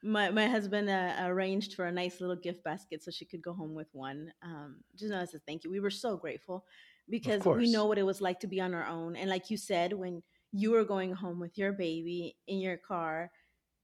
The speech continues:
Speaker 1: you're just extremely stressed. Like, "Okay, I'm, I'm going
Speaker 2: Yes.
Speaker 1: home with this,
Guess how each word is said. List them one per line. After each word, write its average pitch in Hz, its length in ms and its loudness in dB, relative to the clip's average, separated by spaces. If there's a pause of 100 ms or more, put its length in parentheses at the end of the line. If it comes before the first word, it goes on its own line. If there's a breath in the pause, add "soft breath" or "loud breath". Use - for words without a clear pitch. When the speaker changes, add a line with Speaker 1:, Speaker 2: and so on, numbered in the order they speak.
(120)
Speaker 1:
you're 208 360 4
just 190 200 -4
extremely 214 580 0
stressed. 190 420 0
Like, 185 200 -8
"Okay, 196 300 -6
I'm, 196 200 -4
I'm 202 120 -2
going 139 220 4
Speaker 2:
Yes. - 20 2
Speaker 1:
home 214 180 2
with 196 120 0
this, 180 220 -4